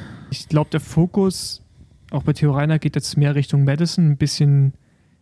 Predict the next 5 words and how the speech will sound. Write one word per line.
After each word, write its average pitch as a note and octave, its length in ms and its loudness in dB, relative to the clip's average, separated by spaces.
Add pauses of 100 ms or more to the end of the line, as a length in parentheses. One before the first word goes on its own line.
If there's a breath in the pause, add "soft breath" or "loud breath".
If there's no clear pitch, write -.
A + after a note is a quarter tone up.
minimal C#3+ 480 2
weg D3 180 -4
von D3 240 -2
der C#3 220 0
Viererverfolgung, E3 1040 0